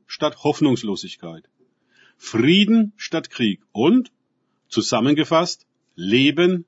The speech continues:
statt Tod. Noch einmal herzlichen Dank, Jesus Christus, für diesen Austausch.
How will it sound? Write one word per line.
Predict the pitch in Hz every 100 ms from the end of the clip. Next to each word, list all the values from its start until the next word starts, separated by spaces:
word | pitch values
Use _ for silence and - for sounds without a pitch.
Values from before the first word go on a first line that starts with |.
| _
statt | - - 135 -
Tod. | - 135 98 90 _ _ _ _ _ _ _ _ _ _ _ _ _ _ _ _ _ -
Noch | 143 -
einmal | 117 104 90 87 -
herzlichen | - 127 180 175 170 151 170
Dank, | 131 127
Jesus | 104 92 98
Christus, | - 98 - 127 127
für | - 117
diesen | 127 135 170
Austausch. | 110 107 - - - -